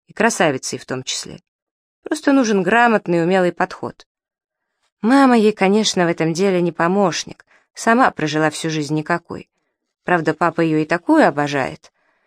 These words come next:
Но ей, скорее всего, просто повезло. А тупо надеяться на удачу глупо. «Каждый кузнец своего счастья», говорила бабушка.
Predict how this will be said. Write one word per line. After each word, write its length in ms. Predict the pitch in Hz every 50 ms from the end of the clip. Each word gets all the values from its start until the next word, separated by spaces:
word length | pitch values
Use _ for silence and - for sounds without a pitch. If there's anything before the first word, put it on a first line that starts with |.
| _ _ _ _ _ _ _ -
Но 120 | 302 339
ей, 280 | 285 233 247 269 269 254
скорее 360 | - - - 202 190 202 190
всего, 300 | - - - 202 214 196
просто 380 | - - 233 240 - - - -
повезло. 540 | - 165 143 143 139 139 139 - 104 - - - _ _ _ _ _ _ _ _ _ _ _ _
А 100 | - 151
тупо 280 | - 208 208 - 196
надеяться 520 | 185 170 160 156 185 196 196 185 - - 165
на 100 | 160 151
удачу 380 | 143 156 180 185 180 - 165
глупо. 400 | 147 165 180 190 165 - - - - _ _ _ _ _ _ _ _ _
«Каждый 480 | - 170 190 214 233 208 180 208 226 214
кузнец 560 | - - 175 160 143 147 151 180 196 190 -
своего 320 | - - 170 165 160 156
счастья», 520 | 151 - - - 165 165 160 - - - 139
говорила 380 | 131 143 143 135 135 127 127
бабушка. 480 | 127 139 127 117 - - - - -